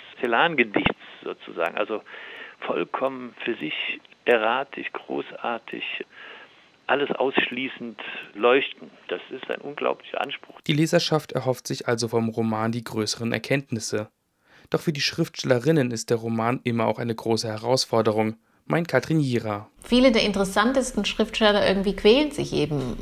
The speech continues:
Speaker 3: unglaublich mit dieser Romanform, weil die eben nicht mehr unbedingt zeitgemäß ist oder auch für Leute, die eben nicht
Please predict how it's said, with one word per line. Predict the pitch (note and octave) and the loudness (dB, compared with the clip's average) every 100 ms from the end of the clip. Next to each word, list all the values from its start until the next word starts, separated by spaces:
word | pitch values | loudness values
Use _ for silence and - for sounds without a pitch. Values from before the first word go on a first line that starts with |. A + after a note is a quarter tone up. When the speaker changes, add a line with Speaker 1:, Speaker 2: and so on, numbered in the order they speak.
| - - | -8 -2
Speaker 3:
unglaublich | D#3+ D3+ D3 - D3 | 0 2 0 0 -4
mit | D#3+ D3 | -4 -2
dieser | D3 D3 | 0 0
Romanform, | C#3 C#3+ D3 D3 D3 - C3+ C#3+ | 0 0 0 -2 -2 -2 -2 0
weil | D3+ - | 0 0
die | F3 E3 D#3 - | -2 -2 0 0
eben | F#3 F3+ F3 | 2 2 2
nicht | F3+ F#3 F3+ | 0 -2 -2
mehr | F3+ F3 - | 0 0 2
unbedingt | F3+ F3+ F3+ F3+ F3+ - - - - - - - - - - - - | 2 2 2 2 0 -6 -14 -14 -16 -18 -20 -18 -18 -18 -18 -20 0
zeitgemäß | F#3+ F#3+ F#3+ F#3 F3 F3+ F#3 - | 4 4 6 4 4 4 2 0
ist | E3+ F3 - | -2 -2 -2
oder | - E3 F3 | 2 2 2
auch | E3+ | -2
für | - F3 | -2 2
Leute, | E3 E3+ | 2 2
die | E3+ E3 - | -2 -2 -2
eben | F3+ E3+ E3+ | -2 0 -2
nicht | F3 | -2